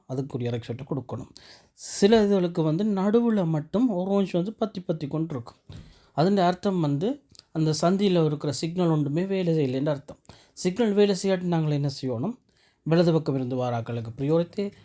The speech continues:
நடந்து போறதுக்கு காரணம் இருந்துச்சு நம்மட ப்ரியாரிட்டி. அதாவது வந்து சிக்னல் இல்லாத சந்திக்கு நீங்க என்னென்ன ரெஸ்பெக்ட் கொடுப்பீங்களோ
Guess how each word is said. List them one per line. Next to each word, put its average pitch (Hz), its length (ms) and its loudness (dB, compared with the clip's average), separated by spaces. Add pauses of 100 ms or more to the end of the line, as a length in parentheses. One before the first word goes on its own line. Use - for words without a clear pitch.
(160)
நடந்து 156 300 2
போறதுக்கு 143 400 0
காரணம் 127 280 -2
இருந்துச்சு 120 280 -6
நம்மட 117 320 -4
ப்ரியாரிட்டி. 123 480 -6 (120)
அதாவது 143 320 2
வந்து 139 200 0
சிக்னல் 175 360 0
இல்லாத 160 280 4
சந்திக்கு 156 380 -2
நீங்க 143 160 2
என்னென்ன 170 320 0
ரெஸ்பெக்ட் 156 380 -4
கொடுப்பீங்களோ 120 480 -4